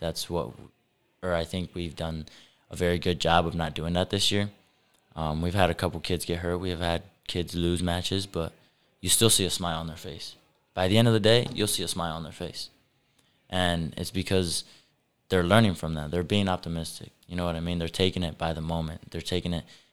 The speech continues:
tournament by tournament, match by match. And I think that's huge because in high school, I lost. I was, my mood for the rest of the day was bad, you know?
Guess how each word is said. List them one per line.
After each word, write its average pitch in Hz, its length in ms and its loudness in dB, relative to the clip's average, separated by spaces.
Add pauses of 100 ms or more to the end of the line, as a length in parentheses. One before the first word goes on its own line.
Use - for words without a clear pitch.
tournament 87 380 -2
by 82 120 -6
tournament, 82 400 -8
match 82 240 -4
by 80 140 -4
match. 80 540 -6 (100)
And 85 120 -4
I 85 60 -2
think 87 200 -4
that's - 300 -2
huge 101 340 4
because 82 460 -2 (540)
in 87 80 -6
high 98 160 6
school, 104 400 0 (280)
I 87 80 0
lost. 98 540 4 (540)
I 92 100 6
was, 85 340 0 (840)
my 92 180 4
mood 95 320 2
for 90 100 -4
the 80 80 -2
rest 87 220 -4
of 76 100 -6
the 76 60 -8
day 80 80 -6
was - 480 -10 (480)
bad, 80 320 0 (240)
you 85 80 -20
know? 82 200 -4